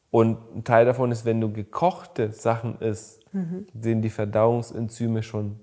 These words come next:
Speaker 1: weg. Also sie sind zerstört. Und das ist auch nicht nur, aber auch ein Grund, warum das so schwer ist und warum wir meistens einen Down haben. Und das habe ich früher auch sehr oft erlebt und kennen die meisten einfach diese Mittagstief,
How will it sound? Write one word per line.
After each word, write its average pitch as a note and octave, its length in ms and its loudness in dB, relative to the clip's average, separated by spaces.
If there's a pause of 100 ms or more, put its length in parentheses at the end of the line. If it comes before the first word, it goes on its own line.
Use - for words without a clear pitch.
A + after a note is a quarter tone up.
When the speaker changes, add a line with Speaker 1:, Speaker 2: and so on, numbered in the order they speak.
Speaker 1:
weg. G#2 300 -4 (680)
Also G2 180 -2
sie G2+ 60 0
sind G#2 160 0
zerstört. G#2+ 560 -4 (920)
Und A2 100 0
das B2 160 4
ist - 100 -4
auch - 440 4
nicht C3+ 320 4
nur, D3+ 260 10
aber G2+ 240 2
auch B2 180 6
ein B2 120 -2
Grund, A#2 380 0
warum A2 500 2 (300)
das - 140 -8
so G#2+ 100 -4
schwer - 360 2
ist C3+ 180 -6
und A#2 60 -2
warum A#2 220 2
wir A2+ 100 2
meistens A2+ 460 -4
einen A2 100 -4
Down B2 300 2
haben. B2+ 260 0
Und A2 80 -4 (220)
das - 80 -16
habe G#2 120 -4
ich G2+ 60 -6
früher F2+ 220 -4
auch A2 160 0
sehr G2+ 180 -2
oft A2 200 -2
erlebt A2 340 0
und G#2+ 140 -4 (540)
kennen B2 220 2
die A#2+ 100 4
meisten G#2 500 0
einfach G#2+ 280 -4
diese G#2+ 400 0
Mittagstief, A2 1700 -2